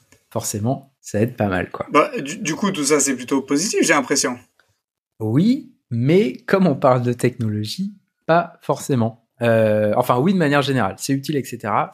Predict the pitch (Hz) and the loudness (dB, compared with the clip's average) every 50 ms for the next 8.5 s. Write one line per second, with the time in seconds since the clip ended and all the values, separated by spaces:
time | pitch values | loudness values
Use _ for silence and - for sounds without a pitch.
0 | _ - 127 127 139 156 170 160 - - 107 104 127 135 131 120 113 - - 123 | _ -8 -4 -2 0 0 -2 -4 -6 -12 -6 -4 -4 -4 -2 -4 -6 -6 -6 -8
1 | 113 - - - _ _ _ _ _ _ _ _ _ _ _ _ _ _ _ - | -12 -14 -18 -20 _ _ _ _ _ _ _ _ _ _ _ _ _ _ _ -20
2 | _ _ _ 131 131 - 151 143 139 131 131 123 - 131 120 117 - 147 147 170 | _ _ _ -12 -2 2 2 4 4 4 2 0 2 0 0 0 2 2 2 2
3 | 185 180 - - - - - - - _ _ _ _ _ _ 131 127 117 113 113 | 2 -2 -8 -18 -20 -20 -20 -20 -20 _ _ _ _ _ _ -2 -2 0 0 -2
4 | 110 - - 175 170 160 - - - 127 127 131 131 147 147 147 - - - - | -2 2 2 2 2 2 -2 -4 -2 2 4 4 4 4 2 0 0 -8 -8 -4
5 | 151 139 131 123 120 113 110 120 113 117 135 151 160 175 180 175 - 123 - - | -2 -2 0 0 0 -2 0 0 0 0 2 2 2 0 -2 -4 -10 -12 -8 -4
6 | 123 123 120 117 - - 113 107 104 - 127 120 135 165 175 170 143 127 120 117 | -2 -2 -2 -4 -4 -6 -6 -6 -4 -2 0 0 2 2 2 2 2 -2 -4 -4
7 | 110 113 117 117 117 113 117 123 120 127 135 135 123 123 113 117 - - 131 123 | -4 -2 0 2 2 2 4 4 4 4 4 2 2 -2 -10 -12 -10 -6 -6 -4
8 | 117 123 120 120 - 143 139 139 139 - | -4 -6 -8 -6 -2 -2 -2 -2 -4 -10